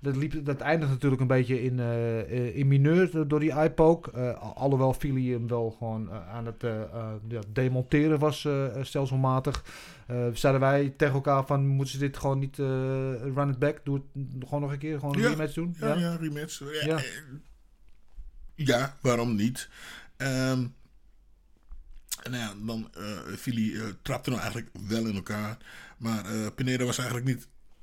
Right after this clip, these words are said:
Speaker 1: Kapot te krijgen,
Speaker 2: niet kapot
Speaker 1: ja.
Speaker 2: te krijgen.
Speaker 1: Ja.
Speaker 2: En ja, en ja,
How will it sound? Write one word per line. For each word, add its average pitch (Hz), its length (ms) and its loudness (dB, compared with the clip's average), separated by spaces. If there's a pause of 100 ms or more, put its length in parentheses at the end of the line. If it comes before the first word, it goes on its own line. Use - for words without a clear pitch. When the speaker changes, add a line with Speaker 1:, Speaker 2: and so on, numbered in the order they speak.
(540)
Speaker 1:
Kapot 135 360 -4
te 123 60 -12
krijgen, 135 380 2
Speaker 2:
niet 156 80 4
kapot 127 220 4
Speaker 1:
ja. - 40 4
Speaker 2:
te 143 100 -4
krijgen. 135 420 0
Speaker 1:
Ja. 120 180 2
Speaker 2:
En 139 120 -6
ja, 131 300 -2
en 120 80 -4 (160)
ja, 87 280 -6